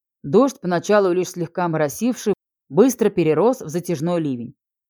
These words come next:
Хорошо, что его жена и сын рано легли и теперь крепко спят, так что ему не пришлось объясняться, когда он вышел из квартиры в одиннадцать двадцать пять ночи.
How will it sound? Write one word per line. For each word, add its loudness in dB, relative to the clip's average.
Хорошо, 0
что -2
его 2
жена 0
и -4
сын 0
рано 2
легли 0
и -8
теперь -2
крепко -2
спят, -4
так 2
что 0
ему 4
не 0
пришлось -2
объясняться, -2
когда 0
он -2
вышел -2
из -2
квартиры 0
в 0
одиннадцать -2
двадцать -2
пять -2
ночи. -8